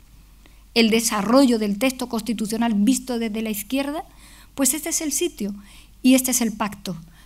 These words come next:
Pacto con mil millones, en nuestro treinta y nueve congreso ya nos habíamos comprometido al cero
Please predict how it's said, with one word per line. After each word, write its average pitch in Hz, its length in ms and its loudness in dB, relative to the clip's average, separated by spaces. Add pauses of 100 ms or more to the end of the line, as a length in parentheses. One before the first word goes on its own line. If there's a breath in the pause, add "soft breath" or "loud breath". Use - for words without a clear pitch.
(320 soft breath)
Pacto 254 380 4
con 220 180 4
mil 226 160 6
millones, 269 540 2 (420)
en 214 140 0
nuestro 208 300 -4
treinta 196 320 -2
y 190 40 -2
nueve 220 260 -2
congreso 214 420 -4
ya 208 140 -6
nos 202 160 -2
habíamos 208 320 -4
comprometido 202 880 -2
al 202 180 -4
cero 240 380 -6